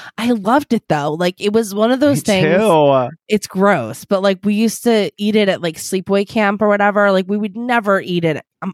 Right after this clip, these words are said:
Speaker 1: at home. Like, I don't even, I doubt my mom would ever <laughs> send me with that. It was always, like, some other kid's parent who didn't
Speaker 2: Mm-hmm.
Speaker 1: care, who sent them
Speaker 2: It
Speaker 1: to
Speaker 2: would have been
Speaker 1: camp
Speaker 2: my
Speaker 1: with,
Speaker 2: kid's parent.
Speaker 1: who
Speaker 2: It would have
Speaker 1: sent
Speaker 2: been my
Speaker 1: them to camp
Speaker 2: parents.
Speaker 1: with, with Ritz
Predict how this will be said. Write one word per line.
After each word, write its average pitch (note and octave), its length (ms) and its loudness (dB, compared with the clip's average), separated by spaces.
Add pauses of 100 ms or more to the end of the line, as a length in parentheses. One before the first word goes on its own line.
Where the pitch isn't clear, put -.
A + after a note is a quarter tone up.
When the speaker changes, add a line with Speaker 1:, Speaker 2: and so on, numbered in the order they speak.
Speaker 1:
at F3+ 120 -2
home. C#3 420 -6
Like, E3+ 160 -4
I G3 100 0
don't A#3 120 2
even, A#3 340 0
I G#3 80 2
doubt G3+ 440 0
my G3+ 140 2
mom E3 320 -2
would D#3 120 -2
ever F#3+ 300 -2
<laughs> - 0 -
send A#3 300 -2
me F3 140 0
with E3 100 -4
that. D#3 160 -2
It D#3+ 40 0
was D#3+ 120 0
always, F#3 280 4
like, F3 140 -2
some G#3 240 -2
other E3+ 280 0
kid's E3 340 -4
parent C3+ 520 -6 (440)
who G#3 140 -2
didn't E3+ 220 0
Speaker 2:
Mm-hmm. - 100 -6
Speaker 1:
care, C#3+ 420 0 (240)
who F#3 120 0
sent F#3 240 -2
them F#3 100 2
Speaker 2:
It - 20 2
Speaker 1:
to C3 60 2
Speaker 2:
would C3+ 80 2
have C3+ 60 4
been B2+ 60 4
Speaker 1:
camp C3 60 0
Speaker 2:
my B2+ 140 2
Speaker 1:
with, B2 80 -2
Speaker 2:
kid's A2 260 -2
parent. G2+ 340 -4 (200)
Speaker 1:
who A3+ 100 0
Speaker 2:
It B2+ 80 2
would C3 80 0
have C3 80 -2
Speaker 1:
sent A3 120 4
Speaker 2:
been A2+ 60 2
my G#3+ 40 2
Speaker 1:
them G#3 120 2
to G3 60 -2
camp G3+ 240 0
Speaker 2:
parents. - 20 0
Speaker 1:
with, F#3 180 2 (120)
with F3+ 300 0
Ritz F3 640 -4